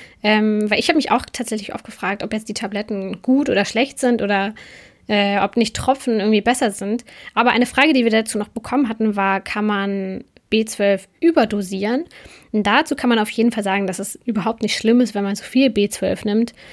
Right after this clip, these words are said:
Ähm, das wurde tatsächlich getestet und es wurde auch herausgefunden, dass es eigentlich, ähm,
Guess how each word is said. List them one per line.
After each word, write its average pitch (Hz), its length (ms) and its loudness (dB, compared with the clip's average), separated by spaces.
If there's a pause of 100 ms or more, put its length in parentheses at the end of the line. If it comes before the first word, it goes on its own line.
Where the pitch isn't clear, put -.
(240)
Ähm, 196 240 2
das 196 160 -2
wurde 277 160 4
tatsächlich 233 420 -2
getestet - 680 0
und 214 80 4
es 208 160 -2
wurde 202 120 0
auch - 120 -2
herausgefunden, 190 480 -4
dass 185 120 -6
es - 120 -8
eigentlich, 185 480 -6
ähm, 180 400 -6